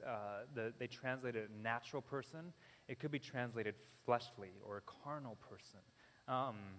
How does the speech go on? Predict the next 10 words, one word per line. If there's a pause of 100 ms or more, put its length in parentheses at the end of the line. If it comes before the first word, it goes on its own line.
(120)
because
they're
operating
out
of
the (160)
flesh, (460)
not
out
of